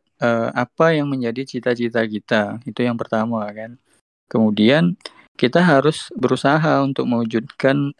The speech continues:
eh, cita-cita itu menjadi nyata gitu. Dan yang terakhir itu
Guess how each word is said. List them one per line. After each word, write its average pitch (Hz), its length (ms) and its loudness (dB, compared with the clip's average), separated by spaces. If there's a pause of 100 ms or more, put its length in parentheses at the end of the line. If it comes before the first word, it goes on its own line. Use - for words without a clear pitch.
(140)
eh, 117 720 0
cita-cita 113 800 0
itu 160 480 0
menjadi 117 480 2
nyata 127 560 2
gitu. 101 400 -6 (720)
Dan 107 240 2
yang 107 480 -2
terakhir 117 480 2
itu 151 480 4